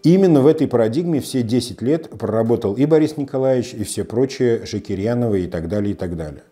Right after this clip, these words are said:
Именно эта парадигма стала привычной для всех рекламщиков, э, в Уфе и в Республике Башкортостан. И я повторюсь,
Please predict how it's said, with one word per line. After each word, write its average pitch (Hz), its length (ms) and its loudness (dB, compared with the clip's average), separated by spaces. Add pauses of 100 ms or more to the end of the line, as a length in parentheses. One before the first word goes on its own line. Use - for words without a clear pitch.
(560)
Именно 147 380 6
эта 135 240 4
парадигма 135 480 0
стала 139 320 2
привычной 127 640 -2
для 104 160 -6
всех 101 280 -6
рекламщиков, 95 800 -10
э, 90 420 -8
в 92 280 -10
Уфе 95 340 -6
и 90 180 -10
в 90 60 -8
Республике 87 540 -8
Башкортостан. 120 760 -4 (560)
И 113 80 2
я 139 120 6
повторюсь, 117 640 0